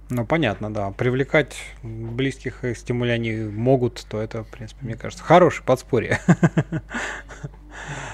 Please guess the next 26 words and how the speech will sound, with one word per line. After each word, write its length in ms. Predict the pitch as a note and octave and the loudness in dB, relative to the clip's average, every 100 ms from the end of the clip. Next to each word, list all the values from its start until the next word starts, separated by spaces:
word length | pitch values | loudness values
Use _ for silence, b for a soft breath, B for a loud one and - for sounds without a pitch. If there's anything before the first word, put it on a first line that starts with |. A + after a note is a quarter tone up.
| B B - | B B 2
Э, 400 | E3+ F3 F3 E3+ | 8 10 10 10
ладно, 360 | E3+ B3 A#3 | 10 10 8
чё, 200 | E3 G#3+ D3 | 6 8 8
мне 100 | D3+ | 6
кажется, 420 | C4 B3 - A3+ | 4 4 6 6
вроде 340 | E3+ D#3 A3 | 8 8 8
более-менее 460 | D3 F3 A3+ A3+ G3 | 10 8 8 8 6
обсудили 360 | F#3 F3+ G3+ G3 | 4 2 4 4
всё, 160 | - G3+ | 6 6
чего 200 | F#3 E3+ | 8 8
хотели. 580 | E3+ - C4 C4 D3+ A2+ B | 6 4 4 6 6 4 B
А, 480 | B2+ B2 B2 A#2 G#2+ - | 6 8 10 8 6 -2
ну, 120 | B2 D#3+ | -4 2
даже 260 | F3 D#3+ | 6 6
если 140 | C3+ - | 6 2
что-то 240 | D#3+ C#3 | 2 6
забыли, 380 | B2+ C3+ D3+ C#3+ | 8 8 6 6
я 140 | A#2 | 6
думаю, 360 | A#2 A2+ G#2 G#2 | 4 0 0 0
мы 280 | G#2+ G2+ F#2+ - - - | 0 -2 -6 -14 -20 -6
всегда 240 | B2 A#2+ | 0 0
сможем 300 | - G#2+ G2+ | 0 -2 -2
собраться 420 | - G#2+ G#2 - | -2 2 2 2
ещё 240 | G#2+ - F#3+ | -2 0 0
раз. 220 | C3 - B B B B B | 0 -6 B B B B B
Вот. 480 | B2+ C#3 B2+ A2 | 4 6 8 4